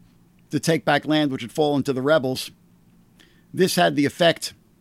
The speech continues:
of pitting the F S A against the Kurds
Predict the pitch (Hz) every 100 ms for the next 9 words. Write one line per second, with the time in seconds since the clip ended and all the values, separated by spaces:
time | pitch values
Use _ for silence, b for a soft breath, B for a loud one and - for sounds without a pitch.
0 | _ _ _ - 151 - 165 156 143 143
1 | 139 135 - 135 135 156 113 147 - 127
2 | - 131 107 101 -